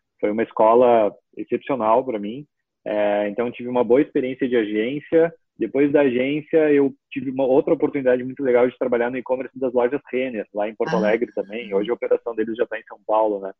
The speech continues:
Speaker 1: Mas quando era lá, eu trabalhei com eles e tive uma complementaridade de experiências muito legal, né? Porque a agência é uma grande escola, tu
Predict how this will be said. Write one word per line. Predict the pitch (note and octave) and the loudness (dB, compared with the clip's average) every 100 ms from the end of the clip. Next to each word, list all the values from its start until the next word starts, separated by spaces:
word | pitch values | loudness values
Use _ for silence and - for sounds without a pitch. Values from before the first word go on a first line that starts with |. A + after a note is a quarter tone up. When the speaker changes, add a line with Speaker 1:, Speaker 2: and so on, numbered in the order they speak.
| _ - _ _ | _ -20 _ _
Speaker 1:
Mas | G#2 - | -6 -2
quando | A#2 A#2 | 2 4
era | A2+ | 6
lá, | A2 A2 | 4 4
eu | |
trabalhei | B2 A#2 B2 A#2 | 0 -2 -2 -2
com | B2 C3 | -4 -6
eles | B2 C#3 D3+ D3+ | -4 -2 0 -2
e | D#3 | -6
tive | D3 D#3 | -6 -6
uma | D3+ C#3 _ _ | -6 -8 _ _
complementaridade | D3 C#3+ D3+ C#3+ C#3+ C#3 B2+ C#3 C#3 | -8 -4 -2 -2 0 2 2 2 0
de | |
experiências | C#3 C#3 C3+ C3+ D3 | -4 -2 -2 -2 -2
muito | C#3 C#3 D3+ | -2 0 0
legal, | C3+ A2+ C3 | 2 4 4
né? | B2+ | 2
Porque | A#2+ - | -2 -2
a | B2 | -2
agência | A2+ D#3 F3 | 0 -2 -4
é | |
uma | D#3+ | -4
grande | C#3+ C#3+ C#3+ | -4 -4 -8
escola, | - C3 C3+ D#3+ D#3+ | 0 4 4 4 2
tu | D3 C#3 | -2 -6